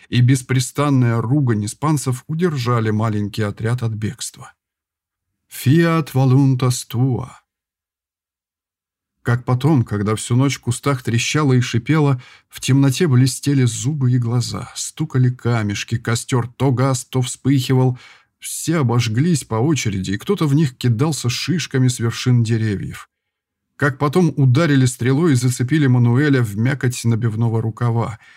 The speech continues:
а Фернандосу поленом рассекли скулу. Как Смити хохотал и корчил рожи и бросал во тьму снежки.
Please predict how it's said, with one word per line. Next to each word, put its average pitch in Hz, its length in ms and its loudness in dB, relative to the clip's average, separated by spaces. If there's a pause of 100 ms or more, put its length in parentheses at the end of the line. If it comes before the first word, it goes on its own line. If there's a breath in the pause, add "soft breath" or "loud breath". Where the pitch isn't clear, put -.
(280 loud breath)
а 117 100 0
Фернандосу 120 800 0
поленом 147 460 2
рассекли 123 480 0
скулу. 113 500 -4 (1300)
Как - 280 -6
Смити 160 440 0
хохотал 135 720 -2
и 123 60 0
корчил 131 460 0
рожи 127 380 0
и 123 40 4
бросал 131 440 0
во 123 140 0
тьму 135 240 0
снежки. 120 720 -4